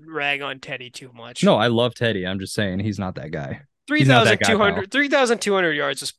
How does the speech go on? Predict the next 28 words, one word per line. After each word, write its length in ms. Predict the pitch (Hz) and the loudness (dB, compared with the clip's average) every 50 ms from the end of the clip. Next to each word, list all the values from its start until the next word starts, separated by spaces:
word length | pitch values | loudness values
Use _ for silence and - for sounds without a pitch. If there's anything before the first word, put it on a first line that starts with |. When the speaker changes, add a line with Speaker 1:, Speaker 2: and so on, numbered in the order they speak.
| - | -10
Speaker 1:
pretty 300 | - - 247 247 226 208 | -4 0 0 2 4 2
impressive 580 | 185 160 147 - - 151 143 143 - 143 135 135 | 2 0 -2 -6 -6 -4 -4 -4 -6 -8 -8 -8
given 240 | 139 139 131 127 127 | -8 -8 -8 -8 -12
what 100 | 123 123 | -12 -12
he 80 | 127 | -10
had 160 | 123 123 120 123 | -10 -12 -12 -12
to 80 | 123 | -16
work 280 | 113 117 110 117 - - | -16 -16 -16 -18 -18 -20
with. 160 | 127 123 123 | -18 -12 -6
Speaker 2:
He 60 | 123 120 | -6 -6
had 80 | 110 | -6
fourteen 720 | - - - 135 135 139 127 - - 143 135 131 127 117 - | -6 -2 0 2 2 2 2 2 0 0 2 2 0 -2 -2
touchdowns 460 | - 131 120 113 - - 113 110 104 - | -4 -4 -4 -4 -4 -6 -6 -6 -6 -6
to 80 | 107 | -6
nine 240 | 101 101 95 95 95 | -4 -4 -4 -4 -6
interceptions, 720 | 95 92 92 95 - - - - - - - - 92 110 | -6 -6 -8 -8 -8 -10 -12 -12 -12 -14 -12 -12 -12 -10
dude. 260 | - 107 - 135 135 - _ _ _ _ _ _ - | -8 -8 -6 -6 -8 -10 _ _ _ _ _ _ 2
It 80 | 165 | 4
Speaker 1:
But 60 | 165 160 | 6 8
Speaker 2:
wasn't 320 | 185 196 175 180 185 165 | 8 8 8 8 8 8
a 20 | |
Speaker 1:
also 40 | 156 | 8
Speaker 2:
good 260 | 143 160 156 151 131 | 6 6 4 4 2
season. 480 | - - 131 120 117 104 104 98 92 87 | 0 0 0 2 0 0 -2 -4 -6 -6
It 160 | - - 131 143 | -2 0 2 4
was 220 | 147 160 151 123 | 4 4 4 2
developmental 800 | - 143 123 113 117 117 123 120 107 104 107 107 107 - 143 143 | 0 -2 0 0 2 2 2 0 0 -2 -4 -6 -4 -4 -4 -4
season. 420 | - - 147 147 143 160 160 151 | -4 -4 -4 -4 -2 -4 -6 -6